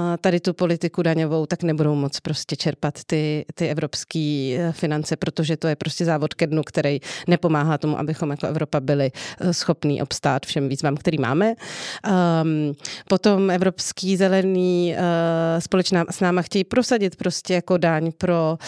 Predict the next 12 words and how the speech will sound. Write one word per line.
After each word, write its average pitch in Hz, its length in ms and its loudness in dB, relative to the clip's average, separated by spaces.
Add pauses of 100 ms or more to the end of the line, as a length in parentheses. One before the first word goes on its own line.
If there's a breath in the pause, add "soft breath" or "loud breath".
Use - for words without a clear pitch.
(200 loud breath)
eh, 180 80 -4
nějakého 175 420 0
půl 175 140 -2
procenta 185 460 0
nejbohatších, 160 680 -2
která 160 280 0
by 156 120 0
nám 156 180 0
mohla, 156 440 0 (300 loud breath)
eh, 180 40 0 (300)
přinést, 151 760 -2
eh, 170 60 2